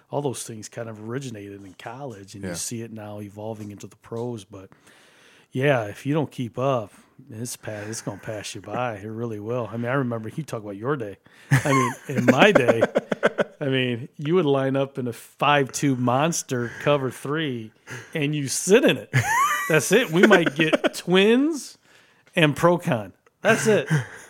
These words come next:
Speaker 1: And the big issue was, all right, we're gonna line our strong safety to the twins or to the tight end. That's it. And you play. Now it's like, you know,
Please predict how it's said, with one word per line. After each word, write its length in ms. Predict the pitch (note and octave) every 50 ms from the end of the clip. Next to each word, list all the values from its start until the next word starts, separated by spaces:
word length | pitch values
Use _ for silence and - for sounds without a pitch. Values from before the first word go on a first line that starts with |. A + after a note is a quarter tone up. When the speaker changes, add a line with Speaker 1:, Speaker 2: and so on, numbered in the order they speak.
| - -
Speaker 1:
And 180 | E3 D#3 D3+
the 100 | D3 D3+
big 280 | C#3 C3+ D#3 G3 G#3 F#3
issue 300 | F3 D#3+ - - E3 D3
was, 140 | C#3+ C3+ C#3
all 80 | C#3
right, 220 | C#3 C3 B2 C3 B2+
we're 160 | B2+ C3+ C3+
gonna 140 | D3 C#3 C#3+
line 200 | D3 D#3 E3 D#3+
our 80 | D3+
strong 280 | C3 - - E3 D#3+ C#3+
safety 340 | - - E3+ E3 - F3+ D#3+
to 200 | - - - B2+
the 120 | A2 A2 - _ _ _ _ _ _
twins 600 | - G#3 A3+ B3+ C4+ C#4+ D4 D#4 D#4 C#4 - - _ _ _ _ _ _ _ _ _ _ _ _
or 160 | - F3 E3
to 160 | - - E3
the 120 | C#3 C3+ A#2+
tight 320 | - - B2+ A2+ G#2 F2+
end. 140 | F2 E2+ - - - - - - - - - -
That's 240 | E3+ F3+ F#3+ D3 -
it. 160 | G#3+ - - - - - - B3+ - -
And 100 | G3+ E3
you 80 | E3 D3
play. 300 | - - B2 G#2+ G2 - - - _ - - _ - - - - _ _ _ _ _
Now 400 | C#3+ C3 C3 D#3+ G3+ G#3+ F#3+ D#3
it's 180 | C3+ - - -
like, 240 | C#3 C3 B2 - -
you 100 | C3+ B2
know, 240 | A#2 A2 G#2+ G#2